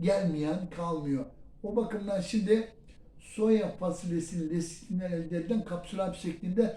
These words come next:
sabah bir tane, akşam bir tane tarz sinir ve beyin hücreni yenilecek. Ama bir başka bir şey daha, kedi otu, oğul otu, melisa gibi bileşkenler silsilesi kapsül hap şeklinde,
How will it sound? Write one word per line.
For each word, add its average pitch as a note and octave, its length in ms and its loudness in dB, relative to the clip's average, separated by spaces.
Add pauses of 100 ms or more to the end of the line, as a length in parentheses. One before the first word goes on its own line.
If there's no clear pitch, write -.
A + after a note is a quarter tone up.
(140)
sabah F3 360 0
bir E3+ 80 -4
tane, F3+ 140 0
akşam E3+ 340 -2
bir - 60 -8
tane F3 240 0
tarz A3 260 0 (520)
sinir G3 500 4
ve G3 320 8
beyin F3+ 280 8
hücreni E3+ 320 6
yenilecek. C#3+ 540 0 (440)
Ama D#3+ 340 2 (220)
bir B3+ 140 8
başka F3 340 4
bir D3+ 60 0
şey D3 260 2
daha, E3+ 480 0 (1500)
kedi F3 280 0
otu, E3 540 4 (380)
oğul D#3+ 260 6
otu, D#3+ 220 0
melisa E3+ 480 0
gibi D#3+ 300 0
bileşkenler E3 600 0
silsilesi D#3+ 680 -6
kapsül E3 300 -4
hap E3 180 2
şeklinde, F3+ 640 0